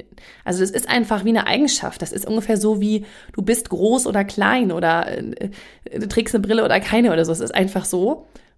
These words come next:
Und jetzt darfst du halt damit umgehen und lernen, daraus das Beste zu machen. Und, äh, nur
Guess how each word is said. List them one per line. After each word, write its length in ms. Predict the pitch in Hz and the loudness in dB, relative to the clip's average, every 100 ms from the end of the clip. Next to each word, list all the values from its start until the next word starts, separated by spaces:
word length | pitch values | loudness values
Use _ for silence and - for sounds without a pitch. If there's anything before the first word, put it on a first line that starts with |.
| - | 0
Und 100 | 202 | 2
jetzt 180 | 190 - | 2 2
darfst 220 | 202 202 | 0 0
du 40 | |
halt 120 | 180 | 0
damit 220 | 185 180 - | 0 -2 -2
umgehen 420 | 214 226 208 190 | 0 2 2 0
und 140 | 180 | 2
lernen, 260 | 175 175 190 | 2 2 2
daraus 240 | 175 170 | 0 -4
das 140 | 202 - | -6 -8
Beste 260 | 170 - | -8 -8
zu 160 | - 165 | -8 -4
machen. 380 | 202 - 156 - _ _ _ _ _ _ - - - | -4 -4 -10 -12 _ _ _ _ _ _ -20 -18 -4
Und, 560 | 180 170 165 160 - - - - | 0 0 0 -4 -12 -16 -16 -8
äh, 140 | 196 | -2
nur 560 | 190 185 208 208 202 | 2 6 6 6 0